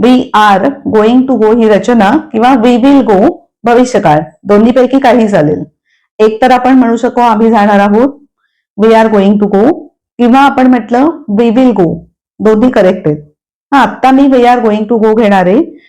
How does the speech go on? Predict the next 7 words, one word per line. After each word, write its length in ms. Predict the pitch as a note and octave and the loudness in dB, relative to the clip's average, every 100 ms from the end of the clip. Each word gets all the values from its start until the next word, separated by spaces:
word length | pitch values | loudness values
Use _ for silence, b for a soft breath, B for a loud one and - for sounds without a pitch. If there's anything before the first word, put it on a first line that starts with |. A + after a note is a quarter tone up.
| B A3+ | B -2
कारण 220 | A3 A#3+ | 0 0
शब्दशः 640 | B3+ G#3+ F3+ B3 C4 C4+ B3+ | 0 -2 0 0 2 0 0
जर 200 | C4 C4+ | 0 0
भाषांतर 560 | B3 A3+ A3+ A3 A#3 A#3+ - | 0 0 -2 0 -2 -2 -2
"आम्ही 280 | G#3+ A#3+ B3 | 0 0 0
जाणार 360 | G#3+ G3 G3+ | 0 0 0
आहोत" 360 | - A#3 G3 | 0 0 -2